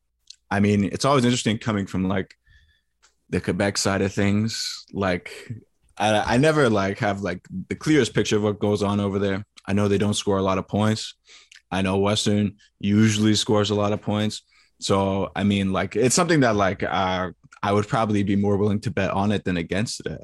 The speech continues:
at, at this point in time. But, um, if you put a gun to my head, I, obviously I don't gamble at all. So, um, but no, I think all points are valid. All points are absolutely right. All roads, I think, are suggesting that that is, uh,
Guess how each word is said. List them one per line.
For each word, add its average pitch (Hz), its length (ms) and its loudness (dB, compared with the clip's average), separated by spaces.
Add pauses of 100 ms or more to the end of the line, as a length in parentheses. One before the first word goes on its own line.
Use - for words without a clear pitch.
(160)
at, - 200 -6
at 95 300 -2
this 110 500 2
point 90 340 -4
in 82 120 -4
time. 107 400 0
But, 104 300 0 (720)
um, 98 400 0
if - 80 -2
you 107 80 2
put 113 120 2
a 104 40 4
gun 95 180 0
to 107 60 2
my 85 120 -2
head, 107 200 -8
I, 82 140 -2
obviously 90 300 -2
I - 40 -4
don't 80 200 -6
gamble 82 360 -6
at 85 40 -4
all. - 220 -4
So, - 340 -12 (600)
um, 90 400 -6 (300)
but 58 200 -10 (260)
no, 98 340 0 (120)
I 95 140 0
think 98 300 -4 (260)
all 104 180 0
points 107 280 0
are 98 60 0
valid. 98 260 0
All 82 100 0
points 98 260 -4
are 87 60 0
absolutely 90 420 -2
right. 85 300 -2 (140)
All 95 240 0
roads, 90 320 -2
I 85 60 0
think, - 340 -8 (640)
are 110 380 4 (180)
suggesting 120 1120 2
that 104 180 -2
that 101 220 0
is, 98 200 -6
uh, 92 560 -2